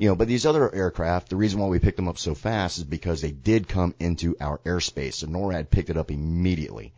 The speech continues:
because they were right within the track line of, of commercial flight,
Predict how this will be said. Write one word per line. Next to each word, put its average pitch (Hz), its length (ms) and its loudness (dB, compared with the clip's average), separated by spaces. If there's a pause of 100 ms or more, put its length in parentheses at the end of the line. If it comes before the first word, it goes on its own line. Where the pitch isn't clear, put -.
(120)
because 82 340 -2
they 85 100 -2
were 80 140 -2
right 80 320 -4
within 80 360 -2
the 78 100 -2
track 92 320 -2
line 73 280 -4
of, 78 260 -6
of 76 180 -6
commercial 80 420 -4
flight, 80 340 -4